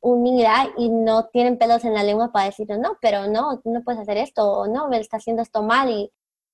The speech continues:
y es darles información a, a las personas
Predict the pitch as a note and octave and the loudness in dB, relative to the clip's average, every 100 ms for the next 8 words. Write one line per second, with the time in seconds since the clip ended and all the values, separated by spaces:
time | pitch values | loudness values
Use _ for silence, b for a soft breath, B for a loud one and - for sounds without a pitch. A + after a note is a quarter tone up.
0 | - A3+ G#3+ G#3 - - A3 A3 A3 - | -4 0 2 0 -2 0 2 2 -2 -8
1 | - - - A#3 A3 A#3 C4 B3+ - _ | -20 -16 -4 0 2 2 0 -4 -14 _
2 | _ _ - A3+ A3+ A#3 G#3+ G3+ G3+ - | _ _ -10 -8 -2 -2 0 -4 -6 -8
3 | C4+ C4 A3+ - G#3 G3+ G3+ - _ _ | -4 -2 -2 0 0 2 -2 -6 _ _
4 | _ G3+ G3+ G3 - G#3 - A#3+ A#3 G3+ | _ -10 -10 -10 -10 -10 -6 -2 -2 -2
5 | A#3 | -6